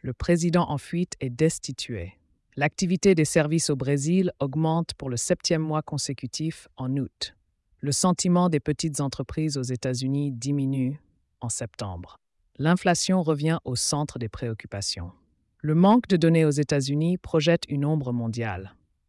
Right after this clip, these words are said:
Les actions rebondissent. Le dollar s'adoucit alors que les paris sur une baisse des taux de la Fed reprennent le devant de la scène. Morning Bid, la Fed revient sur le devant de la scène.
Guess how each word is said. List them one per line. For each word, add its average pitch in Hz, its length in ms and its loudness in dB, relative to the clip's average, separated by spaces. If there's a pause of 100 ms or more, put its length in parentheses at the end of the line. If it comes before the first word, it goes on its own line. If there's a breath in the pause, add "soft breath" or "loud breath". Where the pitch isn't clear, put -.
(260)
Les 135 200 -2
actions 185 380 2
rebondissent. 131 800 -4 (200)
Le 156 100 -2
dollar 190 360 8
s'adoucit 196 540 4
alors 151 240 4
que 151 80 -2
les 131 120 0
paris 160 360 2
sur 143 200 -2
une 143 140 0
baisse 175 280 4
des 120 120 -4
taux 208 240 -2
de 143 120 -4
la 113 140 -2
Fed 165 360 0
reprennent 151 460 -2
le 139 80 0
devant 165 300 0
de 143 100 0
la 95 120 -4
scène. 90 400 -8 (720)
Morning 135 400 0
Bid, 143 340 0 (380)
la 123 120 -6
Fed 147 240 2
revient 139 300 2
sur - 120 0
le 131 60 -2
devant 135 180 0
de 127 60 2
la 104 100 -2
scène. 131 400 -2